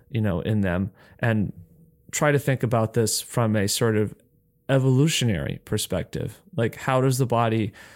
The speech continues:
actually function? And can we use that to reach some more rational conclusions?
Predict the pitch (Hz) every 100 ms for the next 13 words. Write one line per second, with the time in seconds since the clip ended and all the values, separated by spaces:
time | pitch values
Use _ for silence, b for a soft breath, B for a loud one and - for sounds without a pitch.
0 | B - 117 - 120 107 113 - - -
1 | 127 123 - 104 85 123 123 113 135 135
2 | 127 120 - 113 113 - 110 107 107 107
3 | 107 107 95 - 107 113 101 - - -